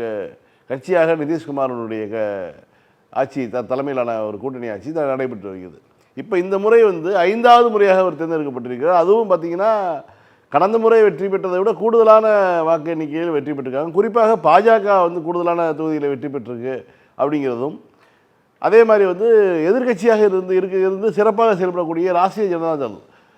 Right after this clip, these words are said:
அஹ், லல்லு பிரசாத் யாதவனுடைய மகன் தேஜஸ்வி த-, தலைமையில் நடக்கக்கூடிய அந்த கட்சி பார்த்தீங்கன்னா, இன்னைக்கு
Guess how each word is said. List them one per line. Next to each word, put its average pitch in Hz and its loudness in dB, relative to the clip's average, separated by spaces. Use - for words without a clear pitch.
அஹ், 110 -4
லல்லு 190 4
பிரசாத் 175 -2
யாதவனுடைய 160 -2
மகன் 165 2
தேஜஸ்வி 175 -2
த-, 151 -6
தலைமையில் 156 -4
நடக்கக்கூடிய 139 -6
அந்த 127 -8
கட்சி 131 -12
பார்த்தீங்கன்னா, 139 -8
இன்னைக்கு 139 -6